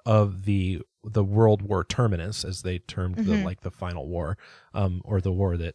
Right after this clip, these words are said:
Speaker 1: ended in, in the nuclear fallout and all of the, the mass extinctions. Um,
Speaker 2: Mm-hmm.
Speaker 1: there is,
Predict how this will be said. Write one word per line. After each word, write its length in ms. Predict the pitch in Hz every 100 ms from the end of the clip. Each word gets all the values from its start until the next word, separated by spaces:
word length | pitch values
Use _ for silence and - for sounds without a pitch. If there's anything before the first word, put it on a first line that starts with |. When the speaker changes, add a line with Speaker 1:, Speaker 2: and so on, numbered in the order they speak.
| -
Speaker 1:
ended 280 | 101 95 90
in, 300 | 82 80 -
in 300 | 107 92 87 - -
the 140 | 95
nuclear 380 | 90 90 - 90
fallout 420 | - 85 78 76
and 80 | 80
all 180 | 78 87
of 120 | 90
the, 120 | 80 - _ -
the 200 | 98 85
mass 300 | 90 80 -
extinctions. 580 | 98 - 87 - 78 - - - - -
Um, 300 | 113 98 95
Speaker 2:
Mm-hmm. 240 | 220 190 202 - _ _ _ _ _ _
Speaker 1:
there 460 | 113 127 113 107 - -
is, 480 | 117 104 101 98